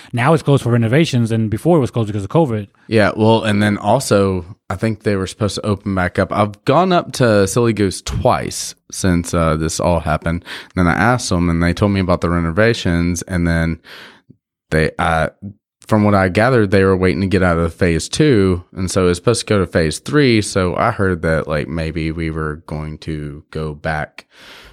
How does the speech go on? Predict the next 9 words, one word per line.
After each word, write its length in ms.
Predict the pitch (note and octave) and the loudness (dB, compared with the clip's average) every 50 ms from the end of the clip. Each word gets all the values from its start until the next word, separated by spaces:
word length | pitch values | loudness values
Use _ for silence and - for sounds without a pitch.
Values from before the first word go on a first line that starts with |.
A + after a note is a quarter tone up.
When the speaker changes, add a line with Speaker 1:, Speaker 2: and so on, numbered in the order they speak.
| _ _ | _ _
Speaker 2:
to 100 | - F2+ | -10 -4
work 300 | E2 G#2 D3+ A#3 - - - | 0 0 2 0 0 -4 -4
soon, 560 | - - G#2+ G2+ G2+ G2+ G2 G2 G2 G2 - - | 0 2 4 4 4 4 2 2 0 -2 -2 -2
and 160 | - F2+ F#2 F2+ | -2 0 2 2
then 320 | F2+ F2+ F2 F2 E2+ E2+ F2 | 2 2 2 0 0 0 0
now 320 | F2+ F2 F2 E2+ E2+ F2 | 0 2 2 2 0 0
they 140 | E2 E2+ E2+ | 0 -2 -4
pushed 340 | - - - G2 F2 - - - | -4 -4 -4 -4 -4 -4 -4 -2
back 380 | F2 E2 D2+ - _ _ - | -2 -2 -2 -2 _ _ -20